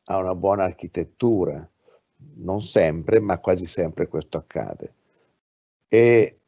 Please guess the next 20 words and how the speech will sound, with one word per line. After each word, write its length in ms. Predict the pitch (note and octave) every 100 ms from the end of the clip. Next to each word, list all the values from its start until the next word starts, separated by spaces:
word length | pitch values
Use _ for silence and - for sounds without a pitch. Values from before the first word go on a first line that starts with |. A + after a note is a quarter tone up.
| _
un 200 | A#2 A#2
committente 680 | - A#2 A2+ - D3+ C#3 G#2+
intelligente 1000 | G#2 F#2 A#2+ - B2 A2+ G#2+ G#2+ A#2+ A2+
corrisponde 840 | - A#2 A2+ - - A#2 G#2+ A#2+
nella 240 | G#2+ G2 F#2+
dialettica 680 | F#2+ F#2+ A#2+ A#2+ F#2+ -
tra 320 | E2 F2 F#2 E2 _ _ _ _ -
autore 800 | F2+ F#2 - A#2+ G#2 F#2+ F#2 -
e 360 | F#2+ F2+ - -
committente 1080 | G2+ A#2+ B2+ - F#2+ C2 - - G#2 G2 -
o 180 | F#2 F#2+
investitore, 1000 | E2 E2+ D#2+ - - E2+ D2 D#2 G2 - _ _ _ _ -
corrisponde 640 | - A2+ A2+ - G2+ G2 G2+
una 160 | F#2+
buona 300 | E2 F2 E2
opera. 460 | D#2+ D2+ - D2 D2+ _ _ _ _ _
Ecco, 340 | - B2 A#2
forse 500 | A2+ - C#3 C3+ D3+
possiamo 640 | C3+ - A2 - A#2+ A2 G#2+
anche, 580 | G#2+ G#2+ - G#2+ G2+